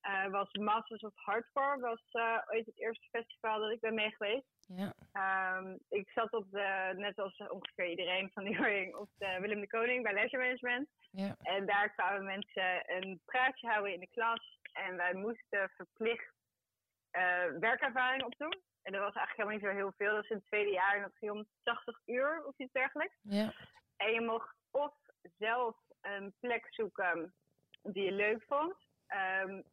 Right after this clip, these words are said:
Speaker 1: of je, er waren een aantal bedrijven die werden aangeraden. En toen kwam die Warring ook een praatje doen. En toen dacht ik, oh nou,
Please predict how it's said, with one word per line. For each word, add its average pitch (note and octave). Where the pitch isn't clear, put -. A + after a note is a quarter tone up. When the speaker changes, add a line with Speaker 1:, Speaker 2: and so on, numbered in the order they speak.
Speaker 1:
of B3
je, B3
er G3+
waren G#3
een F3
aantal G3+
bedrijven G3
die G3
werden F#3
aangeraden. A3
En A3+
toen A3
kwam G3
die F#3
Warring F#3+
ook F#3+
een G3
praatje F#3
doen. G#3
En B3
toen A3
dacht -
ik, -
oh C4+
nou, A3+